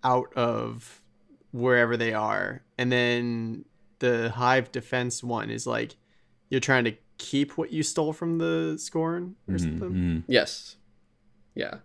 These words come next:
Speaker 3: Which is, I, I like the idea of that just because it does make sense, like, I guess in terms of the way the type of l-, mission it is with the type of enemy works lore-wise as well. So I
Speaker 1: Yeah.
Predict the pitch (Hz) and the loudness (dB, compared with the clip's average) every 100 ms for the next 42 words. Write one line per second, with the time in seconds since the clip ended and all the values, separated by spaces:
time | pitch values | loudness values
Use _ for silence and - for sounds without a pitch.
0 | _ _ _ _ _ _ _ - 127 123 | _ _ _ _ _ _ _ -6 -2 2
1 | 110 101 - 214 120 196 233 277 202 113 | 2 0 2 4 6 4 4 4 2 4
2 | 110 110 143 180 127 113 - 120 123 113 | 2 2 4 2 0 -4 -8 -4 -2 -2
3 | 107 113 120 110 - 104 107 - 110 98 | -2 -4 -2 -4 -2 0 0 -2 0 0
4 | - 107 107 - 101 - 104 104 104 - | 0 -2 0 -2 -4 -2 -4 -4 -8 -8
5 | - 98 98 101 98 - _ _ _ _ | -2 0 0 -2 -6 -14 _ _ _ _
6 | 127 113 107 101 98 - _ _ _ _ | 2 6 6 6 2 -8 _ _ _ _
7 | - - 117 - 110 101 101 - 80 _ | -6 2 2 2 0 2 -2 -8 -14 _
8 | _ _ _ 127 113 - 117 107 101 104 | _ _ _ 0 2 2 2 2 2 0
9 | 104 107 95 - 104 107 - - 92 101 | -2 -2 -2 -4 -2 -2 -2 -4 0 2
10 | 151 208 214 _ _ - 117 113 - - | 2 0 -6 _ _ -2 2 2 0 -4
11 | 107 104 98 87 76 71 - - 53 50 | 0 2 2 2 0 -4 -10 -8 -6 -6
12 | 53 - _ - 117 113 | -8 -14 _ -12 -4 -2